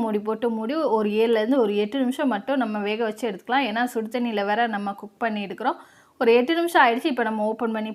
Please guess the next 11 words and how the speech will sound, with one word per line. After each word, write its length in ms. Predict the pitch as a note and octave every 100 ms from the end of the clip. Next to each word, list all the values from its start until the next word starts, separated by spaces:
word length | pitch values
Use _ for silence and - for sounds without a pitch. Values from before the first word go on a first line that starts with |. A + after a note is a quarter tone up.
| A3
பார்த்துடலாங்க. 500 | G#3 A3 G#3+ G#3+ D4+ F#4 _ _ _ A#3+
நல்லா 340 | B3+ E4 E4+ A#3
வெந்து 260 | B3 C#4+ C#4 A#3
வந்துருச்சு. 340 | A#3+ A#3+ F4+ F4
இப்போ 120 | C4
ஒரு 100 | A#3 A3+
ஸ்பூன் 320 | - C#4+ D#4 D4
வச்சு 200 | A3+ - D#4+
நம்ம 260 | A#3+ A3+ C4+ B3+
குத்தி 200 | B3+ C4+
பார்த்துக்கலாங்க. 560 | A#3 A3 G#3 G3+ A3